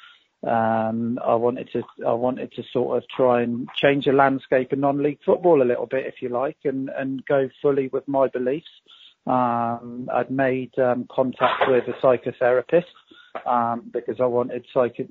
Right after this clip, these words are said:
psychotherapy sessions for all players and staff, along with, uh, a better player environment for the, uh, for, for all players, which would have included strength and conditioning coaches, um, analysts,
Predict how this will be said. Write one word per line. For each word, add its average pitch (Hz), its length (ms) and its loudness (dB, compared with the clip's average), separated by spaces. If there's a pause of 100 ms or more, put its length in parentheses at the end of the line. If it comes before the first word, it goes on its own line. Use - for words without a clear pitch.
(120)
psychotherapy 127 760 0
sessions 123 460 -2
for 127 100 -6
all 123 240 -2
players 127 400 2
and 117 120 -8 (100)
staff, 147 300 -2 (360)
along 135 540 2
with, 139 240 0 (140)
uh, 135 400 -2
a 139 80 -2
better - 260 -2
player 151 380 0
environment 143 760 0
for 123 100 -2
the, 113 300 -6 (260)
uh, 117 220 -4 (100)
for, 117 200 -6 (120)
for 120 120 -4
all 117 180 -4 (100)
players, 104 320 -2 (500)
which - 220 -2
would 117 140 -2
have 117 100 -6 (380)
included 117 800 -2
strength - 300 0
and 123 100 -6
conditioning 127 540 -4
coaches, 127 640 -2 (160)
um, 110 840 -6 (100)
analysts, 135 380 4